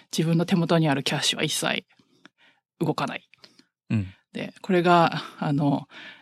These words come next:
Speaker 1: 今、なんかその、オンラインセキュリティとかいう話の前に、これが今できる一番のセキュアな <laughs> 生活だって言ってて、おー、なるほどと思ったんですけど。
Speaker 2: まあね。今一応調べた感じだと、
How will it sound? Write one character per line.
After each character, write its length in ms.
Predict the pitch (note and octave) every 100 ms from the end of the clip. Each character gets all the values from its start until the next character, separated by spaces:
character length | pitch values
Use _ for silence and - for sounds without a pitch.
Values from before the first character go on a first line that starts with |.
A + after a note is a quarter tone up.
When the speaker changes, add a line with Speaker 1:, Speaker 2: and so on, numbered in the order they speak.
| -
Speaker 1:
今、 220 | F3+ D3+ -
な 80 |
ん 40 | C#3+
か 80 | -
そ 100 | C#3+
の、 120 | C3+ B2+
オ 120 | F3+
ン 80 | G#3
ラ 80 | G3+
イ 40 |
ン 40 | G3+
セ 120 | G3+
キ 100 | A#3
ュ 20 |
リ 80 | F#3
テ 120 | -
ィ 40 | -
と 120 | D3
か 160 | C3
い 80 | C#3
う 60 | C#3
話 360 | E3+ D#3+ E3
の 100 | D#3
前 180 | E3 D3
に、 120 | B2
こ 100 | C3
れ 80 | E3+
が 80 | F3
今 220 | F#3+ E3+
で 100 | C3+
き 140 | - -
る 80 |
一 200 | C#3 -
番 220 | E3 G3 E3
の 180 | F#3
セ 180 | D3+ F3+
キ 180 | F3 G#3+
ュ 60 | G#3
ア 80 | A3
な 1400 | A3+ - G#3+ - _ - - - - - C#3+ C#3 - -
<laughs> 80 | - - - - -
生 280 | - F3+ E3
活 280 | F3 D3 -
だ 100 | D#3+
っ 40 |
て 180 | _ C#3
言 60 | C3+
っ 40 |
て 160 | - C3+
て、 180 | - D#3
お 260 | D#3+ D#3
ー、 20 | C#3
な 120 | C#3
る 60 |
ほ 140 | D3+ E3
ど 180 | D#3+ A#2+
と 120 | A2+
思 100 | C3+
っ 80 | -
た 100 | -
ん 40 |
で 60 | -
す 100 | -
け 100 | -
ど。 60 | - _ _ -
Speaker 2:
ま 220 | G2 G2
あ 40 | F2+
ね。 460 | F2+ F#2+ G2 G#2 _ _ _ _ _ _ _ _ _ -
今 200 | E3+ C3
一 100 | C3
応 60 |
調 160 | A#2 D#3+
べ 80 | C3+
た 80 |
感 200 | B2+ A#2+
じ 120 | A#2 B2+
だ 120 | B2+
と、 320 | D#3+ E3